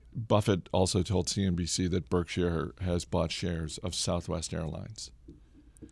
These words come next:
What in God's name is going on?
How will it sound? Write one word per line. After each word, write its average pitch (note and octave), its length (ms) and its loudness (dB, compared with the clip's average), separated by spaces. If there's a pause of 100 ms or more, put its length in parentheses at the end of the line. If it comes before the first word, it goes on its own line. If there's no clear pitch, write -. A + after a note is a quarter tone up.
(400)
What A2 400 6
in G#2+ 220 4
God's A2 360 6
name F#2+ 240 2
is E2+ 140 -2
going F2 320 0
on? D#2 300 -4